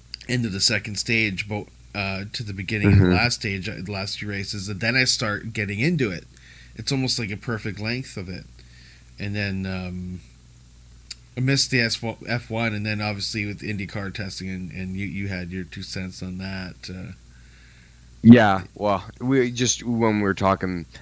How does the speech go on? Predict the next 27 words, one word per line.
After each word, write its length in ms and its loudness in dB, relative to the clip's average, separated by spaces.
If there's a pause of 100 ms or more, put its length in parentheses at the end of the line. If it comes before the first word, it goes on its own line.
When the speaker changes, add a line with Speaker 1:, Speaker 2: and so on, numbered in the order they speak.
Speaker 2:
having 220 2
a 40 -2
little 140 -2
conversation 600 -4
before 280 -6
the 80 -6
show 380 0
of, 300 -6
of 200 -8 (180)
what 220 -4
type 140 -2
of 80 -8
things 240 -6
we 100 -6
wanna 160 -4
cover 340 2
and 120 -2
what 100 -4
we 140 -6
wanna 160 -6
talk 280 0
about, 280 -2 (360)
you 100 -6
know, 100 0 (100)
we 100 -4
brought 220 0
up 140 2